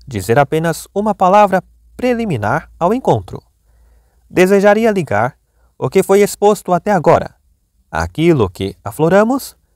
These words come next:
fazendo referência à palavra de André Gide sobre os belos sentimentos. Filosofia é a correspondência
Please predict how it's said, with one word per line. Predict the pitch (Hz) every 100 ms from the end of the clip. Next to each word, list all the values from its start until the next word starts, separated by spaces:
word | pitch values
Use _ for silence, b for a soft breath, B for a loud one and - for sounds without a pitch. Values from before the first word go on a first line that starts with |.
| _ -
fazendo | 185 180 202 185 185 127 -
referência | - 92 135 151 165 - -
à | 151
palavra | - 170 190 180 185 175 131 - -
de | 139 -
André | 175 170 202 185
Gide | 233 151 - _ _ _ _ _
sobre | - 160 156 156
os | 127 131 - _
belos | 117 135 196 208 202 -
sentimentos. | - - 262 254 202 92 - - - - _ _ _ _ _ _ - -
Filosofia | 180 214 - 190 - 226 226 165 - - _ _ _ -
é | 165 -
a | 170
correspondência | - 220 208 - 214 190 190 175 - 180 160 135 104